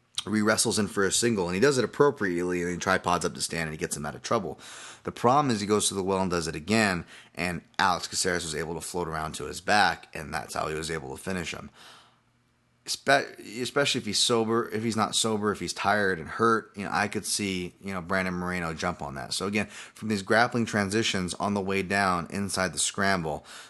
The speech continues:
to, you know, striking puzzle pieces on the feet, it's like Pettis has the more process and maybe the more check marks overall,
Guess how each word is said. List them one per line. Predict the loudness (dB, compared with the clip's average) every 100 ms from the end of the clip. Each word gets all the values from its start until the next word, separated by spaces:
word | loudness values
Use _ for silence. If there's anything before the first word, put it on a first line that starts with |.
| _
to, | 2 4 4 2 0
you | -2
know, | -2
striking | 0 0 2 -4
puzzle | 2 2 2
pieces | -4 -4 -4 -4
on | -6
the | -6
feet, | 0 0 0 -6 _ _ _ -20 -20 -18
it's | -2 0
like | 0 -2 _ _ _ _ _ _ -20 _ 0
Pettis | 2 4 4
has | 4
the | 4
more | 2 2
process | 2 2 2 0 0 2 0 0
and |
maybe | 0 0
the | 2
more | 0 0
check | -2 0 -2 0
marks | 0 0 0
overall, | -2 -2 -2 2 2 2 -2